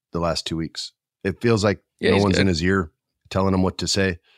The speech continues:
Speaker 1: He's just been kinda going off the cuff and saying wild shit and even made, like, an E-, A E W reference with Cody being a former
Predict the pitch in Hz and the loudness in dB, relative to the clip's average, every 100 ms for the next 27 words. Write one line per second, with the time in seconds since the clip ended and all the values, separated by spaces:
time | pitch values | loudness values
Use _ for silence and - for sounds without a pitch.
0 | _ - 95 95 - 104 95 98 80 92 | _ -6 -2 0 0 -2 0 -2 0 0
1 | 95 92 90 - 95 101 85 82 82 - | 0 0 -4 -2 0 0 -4 -4 -4 -8
2 | - 90 90 87 82 90 92 - 98 101 | -8 -2 -2 -2 0 0 0 0 0 -2
3 | - 76 90 85 85 87 80 85 82 80 | -2 -6 -4 -2 0 0 -2 -4 -4 -4
4 | 76 73 - 87 90 - 95 92 82 85 | -6 -6 -6 -4 -4 -2 -2 0 0 0
5 | 95 95 98 98 104 85 - 90 87 80 | 2 2 0 0 -2 -2 -6 -2 -2 -2
6 | 90 82 73 87 87 90 85 | 0 0 -2 -4 -2 0 -2